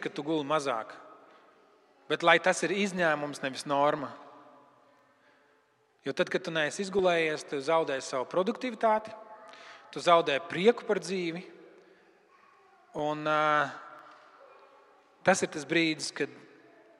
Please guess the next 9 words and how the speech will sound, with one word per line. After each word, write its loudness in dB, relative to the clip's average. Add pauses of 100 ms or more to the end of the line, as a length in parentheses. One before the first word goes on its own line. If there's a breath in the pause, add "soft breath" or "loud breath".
(140)
kārdinājums 2
tev 0
visvieglāk -4
var -6
pārņemt. -2 (1700 soft breath)
Kad -14
tu -2
esi -8
noguris, 8